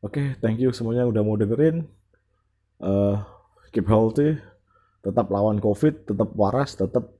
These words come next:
bingung gua ngomong apa, capek gua lama-lama. Oke, thank you very much. Dadah, bintang, ciao, auf Wiedersehen. Eh, bahasa Italinya apa ya? Oh iya, apa gua lupa serius.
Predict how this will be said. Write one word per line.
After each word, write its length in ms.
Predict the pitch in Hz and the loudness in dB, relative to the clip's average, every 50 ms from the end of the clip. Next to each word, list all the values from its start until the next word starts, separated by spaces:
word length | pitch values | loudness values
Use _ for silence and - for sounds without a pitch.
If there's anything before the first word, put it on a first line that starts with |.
| _ _ _ _ _ _ _ _ _ _ _ _ _ _ _ _ _ _ _ _ _ _ _ _ _ - 101 | _ _ _ _ _ _ _ _ _ _ _ _ _ _ _ _ _ _ _ _ _ _ _ _ _ -4 0
bingung 240 | 104 101 113 117 110 | 0 0 0 0 2
gua 160 | 135 156 160 | 4 2 2
ngomong 300 | 127 113 104 104 101 101 110 107 | 2 0 0 0 2 2 0 0
apa, 420 | 104 - 143 127 123 120 - - _ _ - - - | 2 0 0 -2 -2 -8 -12 -18 _ _ -12 -6 -4
capek 320 | - - - - 139 143 | -4 -2 0 0 0 2
gua 160 | 151 160 160 | 2 2 2
lama-lama. 420 | 160 156 160 165 165 165 165 160 151 - - - - - - - - - | 2 2 4 4 4 4 4 2 2 -2 -8 -18 -16 -16 -16 -16 -14 -6
Oke, 160 | - 165 185 185 185 196 - 185 | -2 2 4 4 4 4 4 4
thank 160 | 180 180 175 | 4 4 6
you 160 | 180 175 180 | 6 4 4
very 180 | 170 180 165 165 | 4 4 2 2
much. 380 | 165 165 160 - - - - - | 2 0 -2 -4 -6 -10 -6 0
Dadah, 380 | - 147 139 143 143 143 139 135 | 2 4 6 6 6 6 6 4
bintang, 380 | 131 131 131 127 131 127 127 123 | 4 2 2 2 2 2 2 2
ciao, 540 | - - 131 123 123 123 123 120 123 120 - | 2 2 4 4 6 6 6 6 4 0 -4
auf 240 | - 113 113 110 | -2 0 2 4
Wiedersehen. 800 | 113 113 101 113 110 110 - 131 120 120 113 113 113 117 113 104 - - _ _ _ _ _ _ _ _ _ _ _ _ _ _ _ _ _ _ _ _ _ _ _ _ _ _ - | 4 6 6 6 4 4 6 6 6 6 6 2 0 -2 -4 -6 -10 -18 _ _ _ _ _ _ _ _ _ _ _ _ _ _ _ _ _ _ _ _ _ _ _ _ _ _ -2
Eh, 320 | 92 95 98 98 98 95 92 92 - - | 0 2 4 4 4 2 0 -2 -4 -6
bahasa 160 | 87 - 90 | -2 0 0
Italinya 560 | 90 - - 90 98 98 101 127 135 131 120 | 0 0 0 0 0 0 0 0 0 0 2
apa 80 | - 104 | 2 2
ya? 140 | 92 90 90 - - - - - - | 2 2 0 -6 -14 -20 -20 -10 -2
Oh 160 | - 139 151 131 107 | 2 2 4 6 6
iya, 160 | 101 98 90 78 - - - - - - - - - - - - - _ _ _ _ _ _ _ _ _ - | 6 6 4 2 -4 -8 -6 -4 -4 -4 -4 -6 -12 -20 -20 -20 -20 _ _ _ _ _ _ _ _ _ -2
apa 280 | 101 101 92 80 - - 117 | 0 0 0 2 2 2 2
gua 160 | 101 117 110 | 4 2 2
lupa 480 | 107 113 113 117 113 113 107 120 117 98 | 2 4 4 4 4 2 2 0 0 2
serius. 400 | 120 120 123 120 98 - - | 2 2 2 2 0 -2 -12